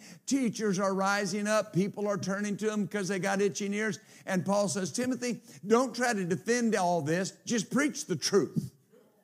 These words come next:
Just keep preaching the truth." Amen. Do you see this? Some will look for another answer.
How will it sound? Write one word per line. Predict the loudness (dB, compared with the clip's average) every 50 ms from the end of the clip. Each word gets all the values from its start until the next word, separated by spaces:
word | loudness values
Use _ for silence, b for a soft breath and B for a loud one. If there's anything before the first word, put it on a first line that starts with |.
| _ _ _ _ _ _ -8
Just | -4 -2 -2 -2 0
keep | 4 6 6 6 4 0
preaching | 0 0 0 0 0 -2 -2 -2 -2 -4
the | -4
truth." | -4 -2 -2 -2 -2 -2 -6 -10 -20 _ _ _ _ _ _ _ _ _ _ _ _ _ _ _ _ _ _ _ -4 0
Amen. | 2 4 4 4 4 4 2 0 -2 -6 -10 -18 _ _ _ _ _ _ _ _ _ _ _ _ _ _ _ _ _ _ _ _ _ _ 2
Do | 4 6
you | 6 6
see | 6 4 4 6
this? | 6 6 6 6 4 2 -4 -10 -10 -12 -14 _ _ _ _ _ _ _ _ _ _ _ _ _ _ _ _ _ _ _ _ _ _ _ _ _ -8
Some | -2 2 4 6 6 6 6 6
will | 6 6 8
look | 8 8 6 4 4
for | 0 -2 0 2 2
another | 4 4 4 4 4 4
answer. | 4 4 4 4 2 2 0 -2 -4 -6 -14